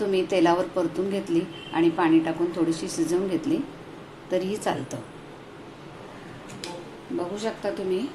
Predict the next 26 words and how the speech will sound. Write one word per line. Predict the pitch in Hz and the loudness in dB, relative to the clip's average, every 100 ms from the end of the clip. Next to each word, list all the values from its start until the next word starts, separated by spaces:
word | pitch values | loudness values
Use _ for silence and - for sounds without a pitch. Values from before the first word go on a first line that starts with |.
| - - - - | -12 -16 -16 -8
हे | 160 | -4
देठ | 170 185 180 - | -2 -2 -2 -2
काढून | 190 190 | -2 -2
घेते | 190 175 165 190 269 - - - - - - - - | -2 0 0 0 -4 -4 -4 -4 -14 -20 -20 -20 -14
आणि | 180 185 | -6 -4
मिरचीचे | 180 170 170 170 170 170 220 - | -2 -2 2 0 2 0 -2 -8
दोन | - 170 180 | -2 0 4
अर्धे | 170 170 180 | 2 0 -6
तुकडे | 175 170 170 | -4 -4 0
करून | 180 170 170 | 2 0 -2
घेते | 185 - 165 254 - - - - - | -6 -6 -6 -8 -14 -16 -16 -16 -8
आणि | 165 175 | -4 -4
परत | 180 180 196 196 | -4 -4 -4 2
मध्ये | 170 175 180 | 2 2 0
त्याला | 165 196 339 - - - - | 0 0 -4 -10 -14 -10 -4
कट | 165 - | -2 -2
करून | 156 165 | 2 2
घेते, | 151 135 147 233 - - - - - - - - - - | 2 -2 -4 -6 -10 -16 -16 -16 -16 -16 -18 -18 -18 -6
म्हणजे | 160 165 | 0 4
मिरच्या | 170 175 160 180 | 4 4 0 -2
एकदम | 175 170 185 | -4 -2 0
अशा | 180 165 | 0 2
मोठ्या | 175 156 170 | 2 2 2
मोठ्या | 170 165 175 | 2 2 0
राहणार | 170 165 170 | -2 0 0
नाही. | 180 302 | 0 -2